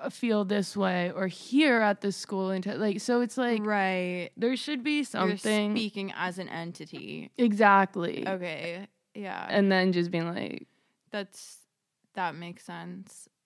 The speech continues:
Speaker 2: Okay.
Speaker 1: So, yeah, that's that. I'm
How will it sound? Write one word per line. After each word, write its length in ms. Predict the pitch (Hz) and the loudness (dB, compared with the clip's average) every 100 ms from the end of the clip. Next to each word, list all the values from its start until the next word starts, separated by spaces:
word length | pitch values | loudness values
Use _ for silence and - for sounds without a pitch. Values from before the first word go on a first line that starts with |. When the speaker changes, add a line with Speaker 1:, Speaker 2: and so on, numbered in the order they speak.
| _ _ _ | _ _ _
Speaker 2:
Okay. 480 | 190 185 170 - 185 196 _ _ _ _ _ _ _ _ _ _ _ _ - _ _ _ _ _ _ _ _ _ _ _ _ _ | -14 -12 -12 -12 -16 -20 _ _ _ _ _ _ _ _ _ _ _ _ -20 _ _ _ _ _ _ _ _ _ _ _ _ _
Speaker 1:
So, 240 | - 226 | -6 0
yeah, 260 | 226 262 240 | 2 4 4
that's 320 | 220 247 226 | 6 4 2
that. 500 | - 180 180 180 180 _ _ - | 2 4 6 4 2 _ _ 2
I'm 540 | 196 196 196 190 196 | 4 6 6 4 2